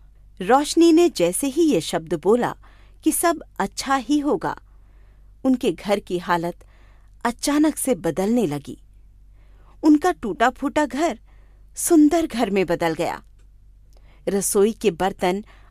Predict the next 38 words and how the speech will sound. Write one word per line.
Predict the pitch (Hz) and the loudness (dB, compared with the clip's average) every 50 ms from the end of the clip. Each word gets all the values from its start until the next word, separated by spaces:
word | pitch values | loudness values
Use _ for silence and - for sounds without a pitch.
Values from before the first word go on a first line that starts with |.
| - - - | -20 -8 -4
अन्न | 233 262 269 285 294 302 320 - - | 0 2 4 4 2 2 -2 -4 -2
और | 233 247 233 | -2 -2 -2
धन | 185 - 190 208 226 247 | -4 -6 -4 -4 -4 -4
से | - - 285 | -2 -2 -4
भर | 196 - - 180 156 | -4 -2 -4 -4 -4
गए। | 151 147 117 - - - _ _ - | -4 -6 -8 -8 -10 -16 _ _ 0
बच्चे | 202 247 262 - - 359 359 330 | 2 2 2 2 2 0 0 0
स्कूल | - - - 220 240 302 311 | -2 -6 -6 -2 0 0 0
से | - - 240 185 | 0 0 0 0
आए | 175 175 185 214 269 - - - - - - - - | 2 0 0 -2 -4 -6 -10 -18 -20 -20 -6 -2 -2
तो | 349 | -2
उन्होंने | - 294 302 311 349 392 392 381 370 339 | 0 2 4 4 4 4 4 2 2 4
भी | 339 359 320 | 4 4 4
देखा | 226 202 208 233 - 220 202 127 - - - - - - | 4 2 0 0 -2 -4 -6 -6 -6 -10 -16 -20 -20 -8
कि | - 269 | -6 -6
घर | 202 160 - 165 190 202 220 | -6 -6 -6 -4 -2 -2 0
में | 240 233 240 | 0 0 -2
तो | - 285 302 | -2 -2 -2
सब | 294 - - 285 285 - - | -2 -2 -4 -4 -4 -2 -2
कुछ | - 403 392 - 220 | -2 -2 -2 -4 -6
है। | 196 - - - - - - - - - - - - - | -10 -10 -12 -18 -20 -20 -20 -20 -20 -20 -20 -20 -12 -6
ये | 202 226 277 247 | -2 -2 -2 0
देखकर | 190 190 175 170 - - 208 196 214 233 - - - - - - 240 | 0 0 0 0 -2 -2 -2 0 0 -2 -4 -10 -18 -20 -8 0 2
वो | 277 311 | 2 4
दोनों | 233 294 294 294 320 330 | 4 4 6 6 6 4
खुश | - - - 330 311 - - 190 | 2 0 0 0 0 0 -2 -4
हो | 156 | -4
गए। | 147 156 127 - - - - - - - - - - - - - - - - - - | -2 -4 -6 -8 -10 -16 -20 -20 -20 -20 -20 -20 -20 -20 -20 -20 -20 -20 -14 -4 -2
उनके | 226 233 220 - 240 220 | 0 0 0 0 0 0
लिए | 185 175 165 175 180 196 220 - - - - - _ - | 0 0 0 2 0 0 0 -4 -12 -20 -20 -20 _ -2
वहां | 262 285 294 330 | -2 0 0 0
पर | 330 - 339 330 | 2 2 0 0
सुंदर | 285 - - 339 330 311 311 339 349 339 | 0 -2 0 4 4 6 6 6 4 2
सुंदर | 302 - - 254 240 233 269 277 269 | 0 -2 -2 -2 0 0 0 -2 -2
कपड़े | - 226 190 - - 262 269 | -2 -4 -4 -2 0 0 0
भी | - 226 208 | 0 0 0
आ | 175 151 151 | 0 0 -2
गए, | 151 165 139 | -4 -6 -8